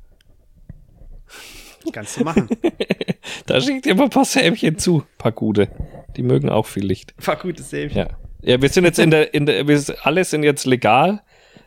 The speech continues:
Speaker 2: Ähm, krass, oder? Also
Speaker 1: Boah, Alter, gestern auf unserer, auf unserer Kneipenstraße hier, äh, ums Eck. An jeder Ecke roch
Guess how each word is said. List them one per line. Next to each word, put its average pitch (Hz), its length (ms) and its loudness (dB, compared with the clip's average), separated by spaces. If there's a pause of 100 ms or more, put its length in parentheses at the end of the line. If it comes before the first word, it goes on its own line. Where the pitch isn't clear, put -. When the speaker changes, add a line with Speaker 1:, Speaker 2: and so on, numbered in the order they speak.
(120)
Speaker 2:
Ähm, 127 840 4
krass, 160 260 0
oder? 160 260 4
Also 131 340 0 (160)
Speaker 1:
Boah, 165 240 6
Alter, 185 360 4 (320)
gestern 190 360 2
auf 175 220 0
unserer, 165 400 0
auf 143 100 -4
unserer 156 340 -2
Kneipenstraße 160 800 0
hier, 151 420 0 (240)
äh, - 40 -2
ums 147 180 -6
Eck. - 280 -8 (920)
An 185 320 4
jeder 214 800 0
Ecke 165 580 0
roch 165 500 -2